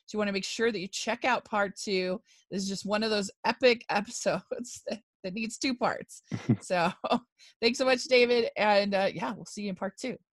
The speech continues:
Speaker 1: So where can people find you?
Speaker 2: Uh, you can find me on Twitter. I am the David Healy. And you can also find both of us on Facebook in a group called Film Freaks. It's facebook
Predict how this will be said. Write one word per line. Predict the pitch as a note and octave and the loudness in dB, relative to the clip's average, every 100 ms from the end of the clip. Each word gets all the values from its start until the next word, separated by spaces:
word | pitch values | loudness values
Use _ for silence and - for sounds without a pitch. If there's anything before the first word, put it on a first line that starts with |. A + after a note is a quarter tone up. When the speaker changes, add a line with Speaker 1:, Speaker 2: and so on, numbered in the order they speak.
| _ _ _ _ _ _ | _ _ _ _ _ _
Speaker 1:
So | - F#3+ | -8 -4
where | G#3+ | -2
can | D4 C#4+ | -2 0
people | D#4 A#3+ | 0 -2
find | G#3+ F3 | -2 -2
you? | C#3 F#3 - _ _ - - - - - D3 | -4 -10 -12 _ _ -20 -20 -20 -16 0 4
Speaker 2:
Uh, | |
you | D3+ D#3+ | 6 6
can | D#3 D#3+ D3 | 8 6 8
find | C#3 C#3 | 6 6
me | D3 | 6
on | C3+ C3 | 4 4
Twitter. | F3+ F3+ G3 G3+ - - | 4 8 6 6 -4 -10
I | C3 | -4
am | A#2 A2+ A2 G2+ | -2 -2 -2 -2
the | G#2+ D3 D3+ D#3+ | 0 2 2 0
David | C#3 C3+ C#3 B2+ | 4 4 6 4
Healy. | G#2+ C#3+ D3 D#3 E3 - - - - _ - | 2 0 4 4 2 -4 -18 -20 -20 _ 2
And | D3 C3+ | 6 8
you | |
can | C3 C3+ | 8 8
also | C3+ - | 8 8
find | C3+ C#3 B2+ A#2+ | 8 10 8 10
both | E3+ G3 | 10 10
of | C3+ | 10
us | B2 B2 | 8 6
on | - B2+ A#2 | 4 4 4
Facebook | A2+ D#3 C#3+ - G#2 G#2 - - | 6 6 6 2 2 2 -2 -2
in | B2+ G#2+ G#2+ A#2 - | 2 4 4 2 0
a | |
group | G#2 A2+ B2+ | 4 4 4
called | - A#2 A2+ A2+ | 6 8 8 6
Film | - C#3 D3 | 6 6 8
Freaks. | D#3 D3+ - - - _ _ - | 6 6 2 -10 -18 _ _ -10
It's | G#2+ - | -10 6
facebook | B2+ B2 - B2+ | 8 8 8 8